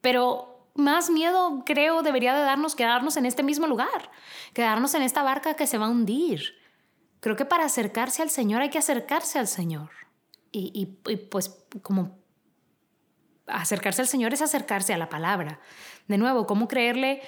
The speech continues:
cómo confiar en un Dios que no conozco? En, en, en, en una tradición que no conozco. Pues somos judeocristianos. Si no conozco como las raíces de lo, de lo que, de lo que participo,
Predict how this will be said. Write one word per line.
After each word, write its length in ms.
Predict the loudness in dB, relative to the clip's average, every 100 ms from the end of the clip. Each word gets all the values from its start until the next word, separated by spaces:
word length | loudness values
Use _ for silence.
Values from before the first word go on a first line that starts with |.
| -16 -2
cómo 180 | 0
confiar 600 | 2 0 0 0 0 0
en 120 | 0 0
un 140 | 2
Dios 240 | 0 -2
que 120 | -2 0
no 120 | 0
conozco? 600 | 0 0 -2 -4 -10 -14 _ _ _ _ _ _ _ _
En, 240 | -2 -2
en, 340 | 0 0 0 -4 -8 -20 -20 -12
en, 500 | -2 0 2 0 -6 -16 _ _ _
en 160 | 0 0
una 140 | 2
tradición 440 | 0 0 2 0
que 120 | 0 2
no 220 | 2 2
conozco. 680 | 2 0 0 -4 -6 -8 _ _ _ _ _
Pues 140 | -6 -2
somos 220 | 0 0
judeocristianos. 1160 | 0 2 2 0 -2 -2 0 0 0 -2 -4 -10 -18 -8
Si 200 | 0 2
no 120 | 2
conozco 600 | 2 2 2 0 -2 0
como 220 | 0 2
las 220 | 2 2
raíces 680 | 0 0 2 2 0 0 0
de 120 | 0
lo, 180 | 2 0
de 160 | 0 0
lo 120 | 0
que, 100 | 0
de 160 | 0 0
lo 80 |
que 80 | 0
participo, 800 | -4 -4 -2 0 0 -2 -4 -4